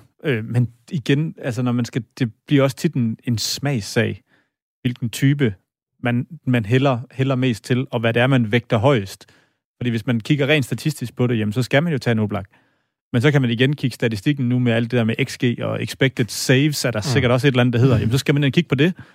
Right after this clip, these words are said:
Speaker 2: Mm.
Speaker 1: Altså, hvor meget redder man i forhold til de chancer, der egentlig reelt er mod hinanden, og bliver, eller bliver de sparket forbi, og så bliver det bare virkelig, virkelig kompliceret.
Speaker 2: Mm.
Speaker 1: Så jeg synes også, det er vigtigt, at man husker at få evnerne med.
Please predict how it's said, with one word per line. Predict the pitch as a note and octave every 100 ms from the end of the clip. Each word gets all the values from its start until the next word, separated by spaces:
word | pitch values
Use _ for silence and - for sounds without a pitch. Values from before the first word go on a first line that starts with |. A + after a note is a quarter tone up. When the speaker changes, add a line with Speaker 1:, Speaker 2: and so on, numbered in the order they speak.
| -
Speaker 2:
Mm. | C#3+ B2
Speaker 1:
Altså, | C3+ A#2+
hvor | A#2+ G#2+ A#2+
meget | A#2 A#2 D3
redder | C#3 E3
man | C#3+ A2+
i |
forhold | A2 C#3+ C3 B2+
til | A#2+
de | A#2+
chancer, | - C#3+ C#3+
der | A#2
egentlig | A#2+ G#2
reelt | A#2 B2+
er | B2+
mod | D#3+ B2
hinanden, | A2 A#2
og | A#2
bliver, | G#2 G#2+
eller | G#2+
bliver | G2+ G#2+
de |
sparket | - G#2+ A2
forbi, | A#2+ A#2+ D#3
og | B2+
så | C#3 C3
bliver | - C3+
det | A#2
bare | B2
virkelig, | A#2+ D3+ - B2+
virkelig | C3 B2
kompliceret. | - A#2 A#2+ D3+ B2 G2+ _ -
Speaker 2:
Mm. | A#2+ B2 _ _ _
Speaker 1:
Så | -
jeg | B2+
synes | C#3 C3+
også, | C#3
det | C3+
er |
vigtigt, | D3 -
at | A#2+
man | A2
husker | G#2+ D#3 - G#2+
at |
få | G2+ -
evnerne | C3+ D3+ B2+
med. | G2+ G2+